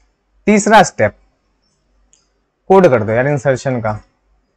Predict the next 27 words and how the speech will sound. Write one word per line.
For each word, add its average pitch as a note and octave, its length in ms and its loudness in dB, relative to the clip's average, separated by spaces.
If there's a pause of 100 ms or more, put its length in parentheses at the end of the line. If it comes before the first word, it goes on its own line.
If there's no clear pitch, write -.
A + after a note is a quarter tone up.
(300)
कोड E3+ 200 0
कर A#2 140 -6
दो A#2 80 -6
यार C3 120 0
insertion B2 560 -6
का। G#2+ 180 -8 (1400)
मैंने C#3+ 200 -2
कहा D#3+ 120 4
कि F3+ 140 -2
दूसरे C#3+ 440 -2
का G#3 120 2
जो G3 100 2
result E3+ 380 2
आएगा A#2 320 0
ना, F3+ 160 -2 (720)
if D#3+ 300 -4 (1080)
list A#2+ 480 -4
is C3 160 -4
empty, A#2+ 440 -2 (1000)
मतलब B2+ 340 -8
if E3 260 -8 (200)
head B2 220 -6
equal A#2+ 240 -6
to, C3 200 -6
equal A#2+ 360 -6
to B2 200 -8
null, D3+ 300 -4